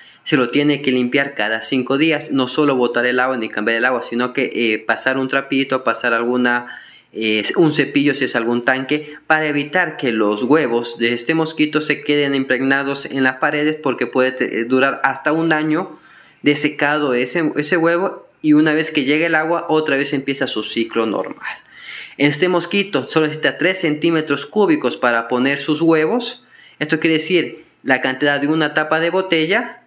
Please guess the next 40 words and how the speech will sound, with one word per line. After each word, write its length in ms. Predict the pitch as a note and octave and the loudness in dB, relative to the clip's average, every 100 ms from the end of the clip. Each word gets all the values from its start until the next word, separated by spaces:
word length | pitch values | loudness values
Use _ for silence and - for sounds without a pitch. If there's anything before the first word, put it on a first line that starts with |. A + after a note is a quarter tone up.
| _ - | _ -4
Tranquilamente 640 | C3 B2+ E3 D#3 D#3+ D#3 | -2 0 0 2 -2 -2
puede 200 | D#3 D3+ | 0 0
poner 260 | D3 D3 | 0 0
sus 120 | D3 D#3 | 2 2
huevos 300 | D#3+ D3+ C3+ | 2 0 0
y 160 | B2+ | 0
el, 340 | B2+ B2 A#2+ A2+ | 0 0 0 0
la 120 | B2+ | 0
mosquita 480 | C3 - E3 E3 - | -2 -2 -2 -2 -2
puede 140 | C#3+ | -2
desovar 360 | C#3 C#3 C#3+ C3+ | 0 0 2 2
de 80 | |
doscientos 400 | A#2 A#2 D3 D3 | -2 -2 -2 -2
a 100 | D3 | -6
trescientos 400 | C3 C3 D3+ D3+ | -4 -4 -2 0
huevos 240 | D3+ D3 D3 | 2 2 2
dependiendo, 680 | B2 A#2+ B2 C3+ D3 D#3 - - - - _ | 0 0 0 0 0 -2 -4 -18 -20 -20 _
em, 540 | A#2 A2+ G#2+ G#2+ - | 0 0 2 0 2
de 160 | A#2 A2+ | 2 2
la 380 | A2 G#2 G2+ A2 | 2 2 4 2
alimentación 560 | B2 B2 B2 A#2 C#3+ | 2 0 -2 -2 -2
que 100 | C#3 | 0
ella 160 | D3 C#3+ | 0 0
contenga. 580 | D#3 E3+ D#3+ E3 F3 - - - _ - | -2 -2 -2 -2 -4 -6 -20 -20 _ -2
La 180 | C3+ | 0
mosquita 420 | C3+ C3+ E3 D#3+ D3 | 0 0 -2 0 2
vive 440 | D#3 C#3+ B2 - | 2 0 -4 -2
veintiocho 520 | C#3+ C3 C#3 D#3+ F3 E3 | 0 2 2 0 0 2
días 240 | E3+ E3 | 2 0
desde 240 | B2+ B2+ | -2 -2
que 80 | A#2 | -2
sale 240 | A#2 C#3 C#3+ | 0 0 0
de 80 | |
su 160 | C3+ B2 | -2 -2
fase 300 | D3 C#3 D3+ | 0 0 -2
acuática 720 | C3+ - D#3 C#3+ C#3 C3+ C#3 | -2 2 2 0 -4 -4 -4
a 80 | - | -8
su 160 | - A#2+ | -4 0
fase 300 | C3 C3 E3+ | 0 0 0
aérea, 400 | D3 D#3 E3+ | 0 0 -2